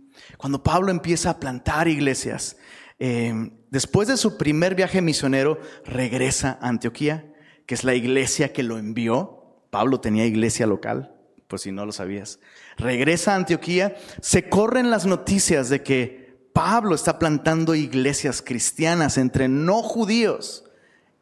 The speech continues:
Hechos capítulo quince, apúntale, bro, el chisme está buenísimo. Y este miércoles lo vamos a estudiar, por cierto. Pero, eh, entonces, subieron de Jerusalén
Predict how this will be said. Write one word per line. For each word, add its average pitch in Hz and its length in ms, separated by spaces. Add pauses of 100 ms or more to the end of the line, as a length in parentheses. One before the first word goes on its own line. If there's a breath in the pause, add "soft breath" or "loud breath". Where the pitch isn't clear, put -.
Hechos 127 440
capítulo 131 640
quince, 180 420
apúntale, 202 640
bro, 131 160
el 131 80
chisme 208 320
está - 200
buenísimo. 156 520 (380 loud breath)
Y 156 160
este 190 220
miércoles 196 520
lo 156 140
vamos 160 240
a 160 40
estudiar, 139 440
por 113 140
cierto. 107 360 (420 loud breath)
Pero, 165 380
eh, 165 220
entonces, 196 540 (180 loud breath)
subieron 247 800
de 220 120
Jerusalén 175 1400